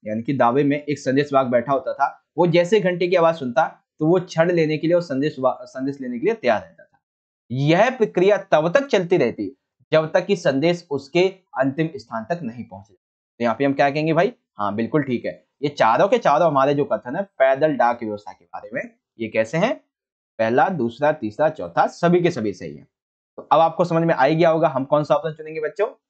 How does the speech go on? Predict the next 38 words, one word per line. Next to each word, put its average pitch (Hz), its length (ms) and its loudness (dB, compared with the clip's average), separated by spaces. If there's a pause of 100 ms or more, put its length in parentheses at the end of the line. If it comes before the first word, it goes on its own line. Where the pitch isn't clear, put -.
(140)
Very 110 220 0
good, 185 160 2 (300)
हम 202 160 2
चुनेंगे 160 540 -2
ऑप्शन 190 460 0
नंबर 110 260 -4
डी, 131 440 -4 (220)
एक, 190 280 4
दो, 151 160 0
तीन, 120 260 -2
चार 123 220 0
सभी 110 380 -8
राइट - 180 -12
है। - 160 -20 (400)
ठीक 156 100 -4
है 190 60 2
बच्चों, 190 240 0 (1400)
कंप्लीट 160 240 2
समझ 170 180 -2
में 170 100 2
आ 160 60 4
गया। 180 180 -2 (360)
अब - 140 0
इसी 180 180 2
क्वेश्चन 233 280 2
को 226 60 2
आप 208 120 4
इंग्लिश 139 260 -2
में 165 80 0
देखेंगे 175 380 2
तो 175 460 -6
consider 202 420 2
the 240 160 2
statement 185 500 2 (120)
regarding 151 540 2
food 196 460 -2 (180)
postal 151 360 0
system, 139 380 -8